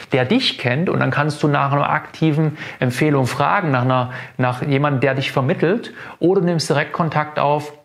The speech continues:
und überleg dir einfach, was könnte denn für dich interessant sein, wenn du Unternehmer bist und dich kontaktiert ein Autoverkäufer. Wann würdest du eher sagen zu dem Gespräch, "Ja, ich öffne mich der Sache"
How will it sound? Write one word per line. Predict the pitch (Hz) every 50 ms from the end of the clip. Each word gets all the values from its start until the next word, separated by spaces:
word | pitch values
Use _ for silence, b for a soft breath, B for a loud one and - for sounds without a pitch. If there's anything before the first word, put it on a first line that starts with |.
| -
und | - - 131 -
überleg | - 135 131 123 127 135 165 165 -
dir | - 180 175
einfach, | 175 165 170 175 180 - - 185 185 185 - - B B B B B B
was | - 120 127 151 160 - - -
könnte | - 160 160 156 143 - 139
denn | - 143 135 127
für | - - 131
dich | 117 - 175 170 -
interessant | 151 131 - 131 117 - - 131 123 135 131
sein, | - 135 120 120
wenn | 127 123 120
du | 131 127
Unternehmer | 123 117 127 117 117 113 113
bist | 113 117 185 190 - -
und | 139 131 127
dich | 151 147 - -
kontaktiert | - 147 131 127 123 117 - - - 131 123 -
ein | 113
Autoverkäufer. | 110 143 180 190 180 180 - - 165 - - 151 147 156 151 156 147 143 B B B B B B B B
Wann | 120 120 123 156 160 147
würdest | 156 143 147 139 - -
du | 143 135 131 -
eher | 127 127 139 135 131
sagen | 123 - 127 120 123 117
zu | - 127
dem | 113 110 107
Gespräch, | 104 - - 120 113 104 -
"Ja, | 143 - 160
ich | 160 - 160 -
öffne | 156 - - 175 165
mich | 160 156
der | - 165 143
Sache" | 135 151 135 127 139 -